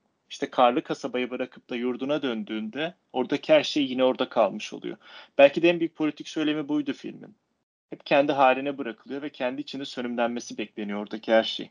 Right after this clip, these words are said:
Hiçbir zaman dışarıdan gelen bir müdahil bile orada ufacık bir değişim için tetikleyici olmuyor. Mesela köpekler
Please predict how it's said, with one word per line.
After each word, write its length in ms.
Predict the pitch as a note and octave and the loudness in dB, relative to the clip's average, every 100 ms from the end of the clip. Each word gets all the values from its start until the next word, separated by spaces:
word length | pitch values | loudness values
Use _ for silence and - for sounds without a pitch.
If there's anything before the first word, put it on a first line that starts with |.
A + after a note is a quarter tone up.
| _ | _
Hiçbir 240 | C3+ - | -4 0
zaman 320 | D#3+ D#3 D3+ D3+ | 4 6 6 6
dışarıdan 540 | - D3 C3+ D3+ D#3 | 4 6 6 4 2
gelen 400 | D3 C3+ C3+ B2+ | -2 0 -2 -2
bir 200 | C#4 - | -4 -4
müdahil 580 | B2 A#2 C3 C3 E3 D3 | -8 0 2 2 -2 -6
bile 280 | A#2 C#3 F#3+ _ _ - | -8 -8 -8 _ _ -8
orada 240 | C3 D3 B2+ | -6 -6 -8
ufacık 380 | C#3 D3 - - | -4 -4 -4 -2
bir 80 | |
değişim 340 | C3 C3 - C#3 | 0 0 -2 -8
için 160 | C3+ | -8
tetikleyici 600 | C3+ A#2 A#2+ A#2+ A#2 G#2+ | -8 -6 -6 -2 -4 0
olmuyor. 340 | A#2+ A2+ G2 G2+ | 0 0 -2 -4
Mesela 320 | A#2 A#2+ A2+ | 0 2 2
köpekler 640 | - A#2 C3 - B2+ - | 2 0 2 6 6 4